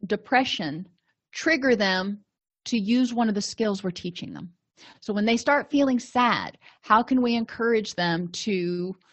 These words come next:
remember to use some of their coping skills? And at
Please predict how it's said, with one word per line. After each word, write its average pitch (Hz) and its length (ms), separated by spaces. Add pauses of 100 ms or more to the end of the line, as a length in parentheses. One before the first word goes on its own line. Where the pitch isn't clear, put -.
(280)
remember 196 640 (440)
to 233 100
use 202 460
some 185 240
of 175 60
their 156 120
coping 175 420
skills? - 460 (460)
And 262 240
at - 140